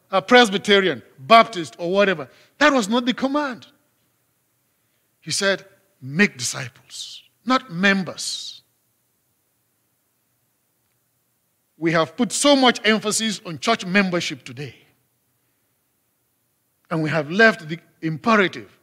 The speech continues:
to make disciples the emphasis. I mean, in some churches, and I've been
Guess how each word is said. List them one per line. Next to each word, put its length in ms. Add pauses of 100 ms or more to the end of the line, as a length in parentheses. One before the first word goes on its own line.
(100)
to 80
make 280
disciples 800 (2000)
the 120
emphasis. 640 (540)
I 40
mean, 280 (320)
in 140
some 280
churches, 580
and 140
I've 200
been 280